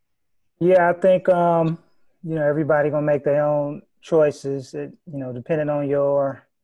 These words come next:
emotional makeup or just how you wired. You know, some people go into their spells where they mad at all white folks for a couple days or whatever, whatever.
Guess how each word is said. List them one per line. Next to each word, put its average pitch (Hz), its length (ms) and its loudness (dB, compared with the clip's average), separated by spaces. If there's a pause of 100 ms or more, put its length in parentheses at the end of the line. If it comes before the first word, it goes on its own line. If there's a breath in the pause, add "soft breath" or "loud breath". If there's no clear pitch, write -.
(580)
emotional 147 540 -2
makeup 143 580 -2 (120)
or 139 320 -16 (100)
just 127 220 -18
how 143 140 -10
you 135 180 -10
wired. 135 560 -8 (240)
You 131 80 -14
know, 127 280 -14
some 123 240 -16
people 131 520 -10 (560)
go 139 160 -8
into 135 180 -8
their 131 180 -6
spells 131 580 -6
where 131 120 -8
they 127 140 -8
mad 127 320 -10
at 123 80 -10
all 131 220 -8
white 127 240 -12
folks 127 380 -12
for 127 180 -12
a - 20 -12
couple 131 320 -10
days 123 420 -8
or 123 60 -12
whatever, 123 360 -10
whatever. 120 560 -8